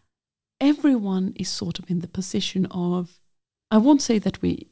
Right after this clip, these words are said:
sit around and discuss all day, but when we do have seminars,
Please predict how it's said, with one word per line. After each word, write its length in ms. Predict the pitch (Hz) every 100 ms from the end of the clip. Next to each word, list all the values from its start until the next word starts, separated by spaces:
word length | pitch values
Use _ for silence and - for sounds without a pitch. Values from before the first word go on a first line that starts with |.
| _
sit 260 | - - 170
around 280 | 165 165 -
and 160 | 160
discuss 460 | - - - 208 -
all 200 | - -
day, 360 | - - 240 - _ _
but 160 | 202 -
when 160 | 226 220
we 100 | 226
do 320 | - 311 330
have 300 | 247 185 -
seminars, 720 | - - - - - -